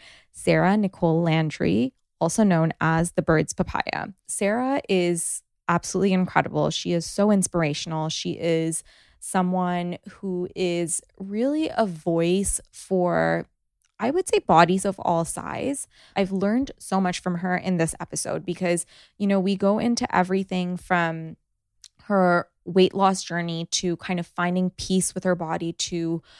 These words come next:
finding body neutrality, the, and the concept of body neutrality, which is that, you know,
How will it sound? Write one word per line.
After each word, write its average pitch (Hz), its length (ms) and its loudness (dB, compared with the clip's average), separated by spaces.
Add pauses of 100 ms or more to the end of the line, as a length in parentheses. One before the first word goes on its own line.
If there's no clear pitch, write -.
(200)
finding 226 400 2
body 185 400 4
neutrality, 175 720 0
the, 185 320 2 (120)
and 180 160 2
the 175 40 0
concept 185 560 2
of 202 140 -4
body 214 240 2
neutrality, 214 580 0
which 190 220 -4
is 185 140 -4
that, 190 200 2
you 196 100 -2
know, 190 260 0